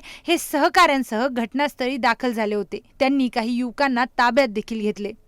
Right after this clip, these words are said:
नंदीपेठ भागातील इतर गणेश मंडळांना पोलिसांच्या मदतीने दगडफेकीच्या क्षेत्रातून बाहेर काढण्यात आले. त्या मंडळांना मुख्य मिरवणुकीमध्ये सामील होण्यासाठी नेण्यात आले.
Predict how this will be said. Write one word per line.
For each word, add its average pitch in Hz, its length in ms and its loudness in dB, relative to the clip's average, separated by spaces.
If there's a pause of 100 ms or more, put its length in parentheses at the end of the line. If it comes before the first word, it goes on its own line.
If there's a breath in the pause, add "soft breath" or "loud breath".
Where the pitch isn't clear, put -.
(240 soft breath)
नंदीपेठ 240 560 2
भागातील 262 580 2
इतर 277 280 0
गणेश 247 360 0
मंडळांना 277 520 2
पोलिसांच्या 247 680 -4
मदतीने 254 600 -2 (280 loud breath)
दगडफेकीच्या 339 840 4
क्षेत्रातून 262 680 0
बाहेर 240 320 -2
काढण्यात 208 340 -2
आले. 208 200 -2 (160)
त्या 254 100 2
मंडळांना 262 580 4
मुख्य 247 320 -2
मिरवणुकीमध्ये 294 760 0
सामील 302 400 2
होण्यासाठी 285 560 2
नेण्यात 226 340 -2
आले. 208 200 -2